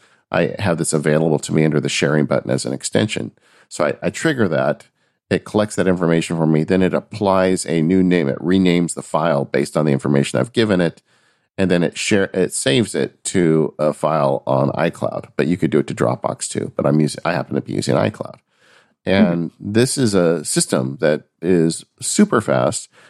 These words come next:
Speaker 1: and still not really possible to do manually, because if you hit this share to iCloud button, it doesn't give you an option to rename the file.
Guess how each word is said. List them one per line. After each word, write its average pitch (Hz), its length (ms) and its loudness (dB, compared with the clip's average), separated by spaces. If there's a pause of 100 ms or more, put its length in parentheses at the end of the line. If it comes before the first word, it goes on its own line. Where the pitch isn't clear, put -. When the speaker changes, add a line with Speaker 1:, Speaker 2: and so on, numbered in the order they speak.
(220)
Speaker 1:
and 107 400 2
still 180 400 0
not 110 240 2
really 104 220 2
possible 95 640 0
to 80 100 -2
do 82 140 2
manually, 90 560 0
because 101 400 0
if 98 160 -2
you 113 140 2
hit 123 180 2
this 87 180 2
share 98 400 2
to - 120 -8
iCloud 92 520 -2
button, 107 440 0 (460)
it 110 100 0
doesn't 120 240 2
give 101 160 -4
you 107 100 4
an 98 80 4
option 98 320 0
to 85 80 4
rename 87 320 4
the 85 80 0
file. - 460 -6